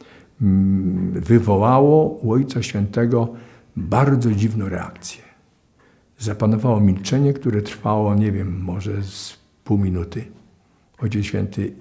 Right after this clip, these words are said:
nic nie odzywał się. Milczał też Dąbrowski.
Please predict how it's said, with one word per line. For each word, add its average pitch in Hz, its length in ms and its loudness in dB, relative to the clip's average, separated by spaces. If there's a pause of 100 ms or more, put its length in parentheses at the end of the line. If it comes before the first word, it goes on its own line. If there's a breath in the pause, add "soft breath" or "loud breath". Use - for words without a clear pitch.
nic 113 280 0
nie 143 200 2
odzywał 95 500 -6
się. 107 180 -10 (920 loud breath)
Milczał 101 480 2
też 127 200 -2
Dąbrowski. 101 680 -4